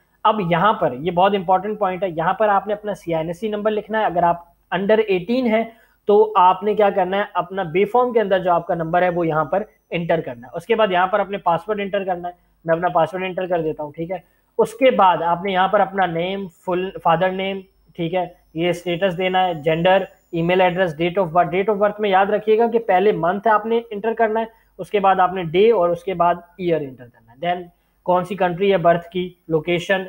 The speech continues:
religion, आपका domicile कौन से district का है, ठीक है,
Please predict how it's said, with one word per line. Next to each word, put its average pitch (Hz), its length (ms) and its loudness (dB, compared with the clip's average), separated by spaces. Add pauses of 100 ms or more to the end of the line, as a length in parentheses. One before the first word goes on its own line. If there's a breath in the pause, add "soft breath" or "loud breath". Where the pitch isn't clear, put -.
religion, 170 540 0 (320)
आपका 175 240 4
domicile 180 520 2 (420 soft breath)
कौन 196 200 4
से 220 120 0
district 185 400 -4
का 190 140 4
है, 175 180 -2
ठीक 170 240 -8
है, 185 160 -4